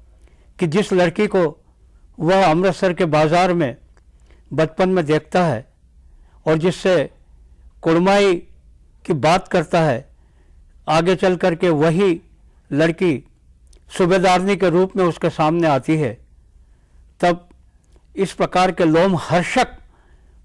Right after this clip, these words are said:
वातावरण के भीतर भी उसका संयत बने रहना और तनिक भी विचलित न होकर के समर्पण भाव से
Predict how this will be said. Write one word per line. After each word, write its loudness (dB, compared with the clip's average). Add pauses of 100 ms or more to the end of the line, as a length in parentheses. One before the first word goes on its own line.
वातावरण 0
के -2
भीतर -4
भी -2
उसका -6
संयत 0
बने 0
रहना 0 (1160)
और 4 (640)
तनिक 2
भी 2
विचलित 0
न -2
होकर 0
के -2 (840)
समर्पण 0
भाव 0
से -2